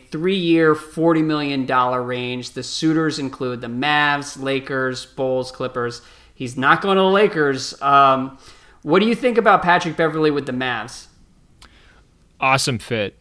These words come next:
Speaker 2: I mean, you know, he's like that prototypical spot-up shooter, do-, doesn't need to have the ball, and then, you know, handle the on-ball defense and can guard either guard position. I mean, those things are exactly what you would look for alongside of James Harden in Houston, and he played that role, and it would be the same deal,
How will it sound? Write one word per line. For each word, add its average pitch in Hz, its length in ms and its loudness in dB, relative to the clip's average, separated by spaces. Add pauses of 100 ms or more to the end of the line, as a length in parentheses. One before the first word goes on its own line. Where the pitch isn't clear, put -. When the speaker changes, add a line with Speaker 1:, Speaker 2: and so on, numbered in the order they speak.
Speaker 2:
I 123 120 2
mean, 113 400 2
you 165 100 -8
know, 113 260 0
he's 143 460 0
like 139 160 6
that 127 160 4
prototypical 127 800 2
spot-up 127 420 2
shooter, 123 460 2
do-, 127 300 -2
doesn't 127 260 0
need 127 140 2
to 123 60 2
have 120 200 4
the 123 80 0
ball, 113 420 4
and 117 220 -4
then, 113 260 0
you 127 80 -4
know, 107 240 0 (240)
handle 135 300 4
the 131 100 2
on-ball 120 400 4
defense 113 460 0
and 98 80 -4
can 113 140 -2
guard 110 260 0
either 107 180 -2
guard 101 260 -2
position. 107 560 0
I - 40 -8
mean, 107 160 -2
those 117 200 2
things 117 240 -4
are 113 80 -2
exactly 113 480 0
what 117 140 -2
you 117 100 -6
would 113 140 -2
look 120 160 -2
for 127 380 2 (720)
alongside 123 560 4
of 110 80 0
James 127 280 2
Harden 127 280 4
in 104 60 -2
Houston, 143 520 0
and 101 140 -6
he 113 100 -2
played 123 240 0
that 127 220 2
role, 131 260 2
and 120 100 -4
it 107 40 -2
would 107 100 -2
be 117 80 -2
the 107 100 -4
same 123 300 0
deal, 120 380 4